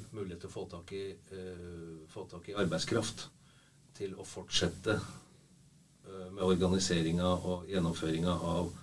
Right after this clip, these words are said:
helse- og omsorgssektoren sånn som vi gjør i dag. Det har jo den helsepersonellkommisjonen som kom tidligere i år, den har jo bekreftet akkurat de tingene som den rapporten slo fast. Så vi lå fa-, vi ligger, lå faktisk et halvår foran der,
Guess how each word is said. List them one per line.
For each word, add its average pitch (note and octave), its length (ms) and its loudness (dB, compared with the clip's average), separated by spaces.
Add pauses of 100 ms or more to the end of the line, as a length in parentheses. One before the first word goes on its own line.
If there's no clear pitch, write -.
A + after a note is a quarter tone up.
(320)
helse- F#2 220 -10
og F2 60 -10
omsorgssektoren E2+ 640 -12
sånn E2 160 -12
som E2+ 120 -12
vi E2+ 100 -10
gjør E2 120 -10
i E2 60 -12
dag. D#2 200 -12 (380)
Det A2+ 220 8
har F#2 220 8
jo G#2 260 10 (100)
den G2 420 0
helsepersonellkommisjonen F#2 1300 4
som G2 160 2
kom F#2+ 220 6
tidligere E2+ 340 4
i F#2+ 40 2
år, G#2+ 200 6
den G2 160 0
har F#2+ 160 2
jo E2 60 4
bekreftet F#2 600 2 (800)
akkurat - 640 2
de E2+ 120 -10
tingene D#2+ 460 -6
som F2 360 -10 (100)
den D#2+ 160 -4
rapporten F2 380 -2
slo - 160 -12
fast. - 320 0
Så G2 140 4
vi F#2+ 260 8
lå F#2 460 -4
fa-, F#2 200 -10
vi G2 140 -8
ligger, F2+ 320 -8
lå G2 140 -6
faktisk F2 360 -2
et - 80 -12
halvår - 360 2
foran G2 420 0
der, A2 220 6